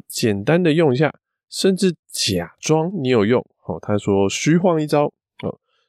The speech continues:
就可以开始给奖励、给奖品，哦，让小孩觉得刷牙、用牙线的气氛是好的，他觉得这样就够了。他觉得只要有涂氟，甚至三个月涂一次氟，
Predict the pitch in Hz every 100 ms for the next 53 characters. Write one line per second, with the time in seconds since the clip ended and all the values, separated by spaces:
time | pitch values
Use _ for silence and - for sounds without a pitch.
0 | - 202 151 151 160 - - 120 120 104
1 | 110 120 - 104 95 104 131 131 _ _
2 | - 92 _ _ 151 143 - - - 87
3 | 85 98 98 - 98 101 110 - _ -
4 | - 113 117 110 98 - 117 120 107 101
5 | 123 117 101 92 - - 156 123 120 127
6 | - 135 90 80 - _ _ _ _ -
7 | - 131 110 113 104 101 107 92 - _
8 | _ _ _ - 185 180 170 165 - -
9 | 104 98 135 165 131 98 92 - 101 101
10 | 98 90 - - 110 98 104 90 110 107
11 | 101 104 - 92 113 104 92 85